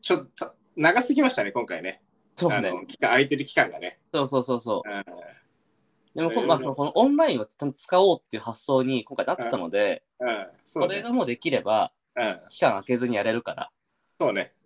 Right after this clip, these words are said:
Speaker 1: そうそうそうそう。で、あとやっぱさ、あの、俺と西尾さん、やっぱりそういうその、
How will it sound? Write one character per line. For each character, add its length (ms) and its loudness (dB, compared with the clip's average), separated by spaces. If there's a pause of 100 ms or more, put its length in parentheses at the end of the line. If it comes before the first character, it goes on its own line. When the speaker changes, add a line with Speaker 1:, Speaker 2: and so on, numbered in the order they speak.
Speaker 1:
そ 180 -12
う 40 -14
そ 140 -16
う 60 -16
そ 140 -20
う 60 -20
そ 160 -20
う。 40 -20 (580)
で、 100 0
あ 80 6
と 100 -2
や 60 2
っ 20 -8
ぱ 100 -8
さ、 300 -6
あ 180 -2
の、 140 -10
俺 160 -8
と 120 -10
西 180 -4
尾 40 2
さ 60 -4
ん、 20 2
や 40 2
っ 20 -8
ぱ 80 0
り 40 -2
そ 160 -2
う 60 6
い 40 6
う 60 0
そ 120 -6
の、 240 0